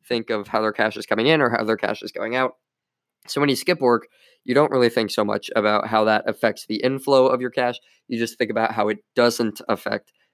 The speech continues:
the outflow of your cash. But the inflow is actually more important if we're gonna consider them, one of them, to be more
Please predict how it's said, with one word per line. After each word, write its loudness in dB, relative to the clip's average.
the -4
outflow -2
of -12
your -14
cash. -16
But -10
the -6
inflow 0
is 2
actually 2
more 2
important 0
if 0
we're 4
gonna 0
consider 0
them, -4
one 4
of 2
them, -2
to 2
be 0
more 6